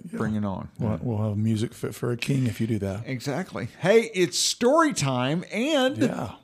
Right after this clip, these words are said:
Speaker 2: it's Christmas story time.
Speaker 1: Oh, my.
Speaker 2: Which is even better.
Speaker 1: Oh, my.
Speaker 2: Okay? It's that time of year, the most
Speaker 1: Yes.
Speaker 2: wonderful time of the year.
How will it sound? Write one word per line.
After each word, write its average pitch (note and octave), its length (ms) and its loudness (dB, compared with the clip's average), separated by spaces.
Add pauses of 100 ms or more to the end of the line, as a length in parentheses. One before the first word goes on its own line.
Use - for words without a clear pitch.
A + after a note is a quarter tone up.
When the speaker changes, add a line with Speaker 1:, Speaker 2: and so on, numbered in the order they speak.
(220)
Speaker 2:
it's B3+ 340 0 (280)
Christmas D4 760 4
story B2+ 480 -2
time. - 320 -4
Speaker 1:
Oh, - 120 -2
my. C3 340 0
Speaker 2:
Which A#3 220 2
is C4+ 160 0
even E4+ 380 2
better. D#4+ 440 4 (100)
Speaker 1:
Oh, G3 140 -2
my. C3+ 120 0
Speaker 2:
Okay? G3 260 2
It's G#3+ 260 -2
that G#3+ 400 0
time A3 400 0
of A3 160 0
year, A3+ 220 0
the E3 180 4
most B3+ 520 4
Speaker 1:
Yes. - 20 -6
Speaker 2:
wonderful D3+ 760 4
time A#2+ 680 -2
of A#2 340 -2
the G#2+ 120 -2
year. F#2 460 -6